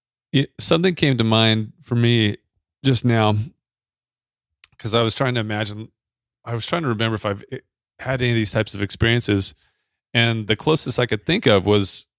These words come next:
uh, years ago, I had, I had a manager who had, um,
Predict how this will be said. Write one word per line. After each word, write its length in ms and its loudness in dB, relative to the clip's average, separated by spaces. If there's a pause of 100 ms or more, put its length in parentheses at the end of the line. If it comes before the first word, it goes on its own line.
(140)
uh, 280 2 (240)
years 360 0
ago, 300 2
I 80 2
had, 360 0 (280)
I 60 0
had 160 0
a 20 -2
manager 540 0
who 240 0
had, 340 -6
um, 480 -10